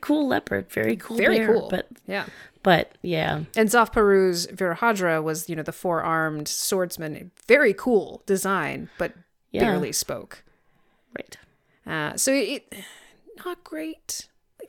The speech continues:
Speaker 1: No, no,
Speaker 2: Love,
Speaker 1: not great.
Speaker 2: love to see, you know, non-white actors playing roles, but
Speaker 1: Especially in a fantasy, I feel like that, it,
Speaker 2: Mm-hmm.
Speaker 1: you know, fantasies somehow leave out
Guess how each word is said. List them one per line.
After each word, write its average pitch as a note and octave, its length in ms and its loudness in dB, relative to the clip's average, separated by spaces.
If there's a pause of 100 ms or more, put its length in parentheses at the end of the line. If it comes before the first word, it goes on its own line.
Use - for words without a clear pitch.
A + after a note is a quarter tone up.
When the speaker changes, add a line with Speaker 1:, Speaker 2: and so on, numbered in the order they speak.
(160)
Speaker 1:
No, G3+ 280 -2
no, C#4 60 -4
Speaker 2:
Love, D4 260 4
Speaker 1:
not G3 200 0
great. - 320 -8
Speaker 2:
love D4 340 0
to - 100 -16
see, D4+ 600 -6
you C#4+ 100 -2
know, C#4+ 440 -4 (480)
non-white C4+ 380 -4
actors C#4+ 640 -8 (220)
playing C4+ 320 -4
roles, C4+ 580 -2
but A#3 280 -2 (240)
Speaker 1:
Especially - 400 0
in A#3 80 4
a F#3+ 60 2
fantasy, G3 600 2
I - 60 -4
feel F3+ 200 -6
like F3+ 180 -4
that, - 240 -6
it, - 120 -6
Speaker 2:
Mm-hmm. C4+ 300 8 (520)
Speaker 1:
you F#3 120 2
know, E3+ 220 4
fantasies F3+ 720 0 (520)
somehow D#3 640 0
leave E3 300 -4
out - 320 0